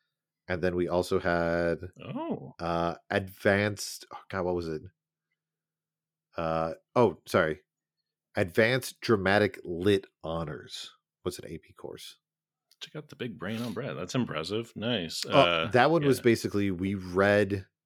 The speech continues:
Speaker 1: uh, we read different plays out loud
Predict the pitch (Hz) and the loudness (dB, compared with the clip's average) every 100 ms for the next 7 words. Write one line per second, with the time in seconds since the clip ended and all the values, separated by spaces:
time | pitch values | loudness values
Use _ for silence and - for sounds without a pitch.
0 | _ 95 87 85 85 85 82 80 - - | _ -2 0 0 0 0 -2 -6 -14 -12
1 | 98 92 87 92 98 92 - _ _ _ | -8 -6 0 2 4 0 -12 _ _ _
2 | _ _ _ - 104 95 - 92 90 98 | _ _ _ -2 0 0 0 4 4 2
3 | - - _ _ - 92 87 87 90 98 | -2 -18 _ _ -4 -2 2 4 2 0